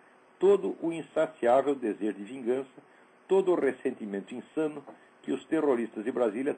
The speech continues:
têm contra os militares, que preferiam continuar servindo ao Brasil em vez de alistar-se nas tropas revolucionárias de Cuba. Quanto ao qualificativo de mentiroso,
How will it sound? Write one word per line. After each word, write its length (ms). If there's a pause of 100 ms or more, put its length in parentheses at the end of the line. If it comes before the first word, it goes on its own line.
têm 300
contra 320
os 100
militares, 560 (480)
que 100
preferiam 520
continuar 400
servindo 360
ao 60
Brasil 400 (140)
em 100
vez 200
de 40
alistar-se 600
nas 180
tropas 360
revolucionárias 600
de 80
Cuba. 280 (1200)
Quanto 300
ao 80
qualificativo 760
de 140
mentiroso, 680